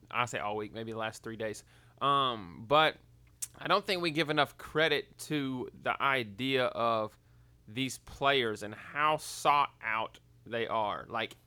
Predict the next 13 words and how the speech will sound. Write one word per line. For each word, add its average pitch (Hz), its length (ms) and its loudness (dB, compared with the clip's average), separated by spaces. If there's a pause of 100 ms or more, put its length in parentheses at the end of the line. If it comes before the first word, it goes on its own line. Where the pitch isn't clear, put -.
(140)
in 139 160 0
life. 113 580 -2 (280)
You 135 100 -6
know, 151 180 2
like, 135 280 0 (520)
you 175 220 0
can 131 280 0
literally 170 360 2
be 139 120 -4
walking 131 560 2
down 135 220 0
the 110 80 -6
street 135 440 -6